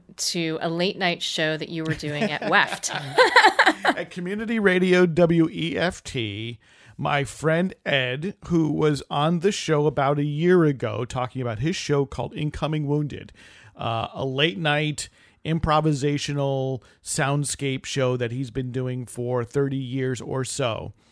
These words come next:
Speaker 2: That was the show. Um, but that particular night, uh, we had a special gathering we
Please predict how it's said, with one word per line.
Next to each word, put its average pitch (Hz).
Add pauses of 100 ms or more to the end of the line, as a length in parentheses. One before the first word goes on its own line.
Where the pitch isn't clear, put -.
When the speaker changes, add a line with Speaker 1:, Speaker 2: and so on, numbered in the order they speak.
(280)
Speaker 2:
That 123
was 135
the 156
show. 104 (460)
Um, 123
but 120
that 147
particular 202
night, 147 (160)
uh, 131
we 135
had 131
a 120
special 156 (120)
gathering 135
we 143